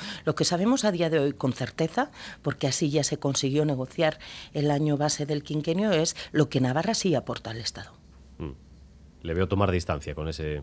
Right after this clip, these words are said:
Speaker 2: con ese proyecto.
Speaker 1: No es mi proyecto.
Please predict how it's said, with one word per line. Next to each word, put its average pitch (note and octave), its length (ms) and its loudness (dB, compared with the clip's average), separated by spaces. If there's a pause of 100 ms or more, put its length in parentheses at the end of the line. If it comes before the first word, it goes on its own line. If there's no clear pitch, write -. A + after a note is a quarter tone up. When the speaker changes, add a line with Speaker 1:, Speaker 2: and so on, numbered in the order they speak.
Speaker 2:
con E2 160 -4
ese F2 140 -2
proyecto. D#2 500 -4 (380)
Speaker 1:
No F3 160 6
es D3 200 2
mi C3 100 0
proyecto. C#3 520 -4